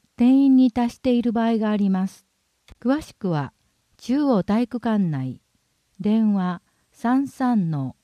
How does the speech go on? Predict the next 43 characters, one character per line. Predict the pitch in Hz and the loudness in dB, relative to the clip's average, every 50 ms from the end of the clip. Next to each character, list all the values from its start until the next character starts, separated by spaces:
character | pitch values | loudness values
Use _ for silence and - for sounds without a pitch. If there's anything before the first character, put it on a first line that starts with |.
| _ _ - | _ _ -6
五 | - 220 240 254 254 | -2 0 0 0 -2
八 | - - 254 - _ 170 156 | -4 -6 -10 -10 _ -14 -10
八 | 135 160 151 - - 190 175 | -8 -8 -10 -8 -6 -4 -4
二、 | 175 165 156 143 131 - _ _ _ _ _ _ _ _ _ _ _ _ _ _ _ | -2 -2 -2 -4 -6 -10 _ _ _ _ _ _ _ _ _ _ _ _ _ _ _
青 | 165 196 240 269 277 | -4 -2 0 0 0
垣 | 254 220 214 - 151 | -2 -4 -4 -8 -8
ス | - 220 | -4 -2
マ | 208 226 247 262 | 0 0 0 0
イ | 254 | -2
ル | 262 254 | -4 -6
ク | - - 247 | -6 -6 -4
ラ | 240 214 | -4 -2
ブ | 185 170 156 | -2 -2 -4
へ | 147 143 143 - _ _ | -4 -4 -8 -10 _ _
お | 165 | -12
問 | - - 233 247 240 | -6 -2 -2 0 0
い | 240 | 0
合 | 226 226 | 0 0
わ | 226 | -2
せ | 214 - 214 | -2 -4 -6
く | - 185 | -4 -4
だ | 190 185 | -4 -4
さ | - - 185 160 | -4 -4 -6 -6
い。 | 143 - - _ _ _ _ _ _ _ _ _ _ _ _ _ _ _ _ _ _ _ _ _ _ _ _ _ _ _ _ _ _ _ _ _ _ _ _ _ _ _ _ _ _ _ _ _ | -6 -8 -12 _ _ _ _ _ _ _ _ _ _ _ _ _ _ _ _ _ _ _ _ _ _ _ _ _ _ _ _ _ _ _ _ _ _ _ _ _ _ _ _ _ _ _ _ _
青 | 208 220 262 285 | -2 -2 -2 0
垣 | 269 247 220 - 185 170 | -2 -2 -4 -4 -6 -10
ス | - - 233 | -6 -2 0
マ | 226 269 277 277 | 0 2 2 0
イ | 277 | 0
ル | 285 254 | -2 -2
ク | - 269 | -2 -2
ラ | 262 240 202 | -2 0 0
ブ | 175 175 - | -2 -4 -4
会 | - 208 247 269 | -2 -2 -2 -2
長 | - - 262 254 247 | -2 0 0 2 4
の | 233 233 214 | 2 2 0
声。 | - 208 180 160 147 - _ _ _ _ _ _ _ _ _ _ _ _ _ _ _ _ _ _ _ _ _ _ | 0 -2 -2 -2 -4 -6 _ _ _ _ _ _ _ _ _ _ _ _ _ _ _ _ _ _ _ _ _ _
新 | 202 202 214 - - _ | 2 2 2 2 0 _
羽 | 269 262 | -6 -6
清 | - - 269 269 262 | -4 -2 -2 -2 -2
次 | - - 196 165 165 | -2 -2 -2 -2 -4
さ | - - 151 131 | -4 -4 -6 -6
ん。 | 127 127 123 | -6 -8 -10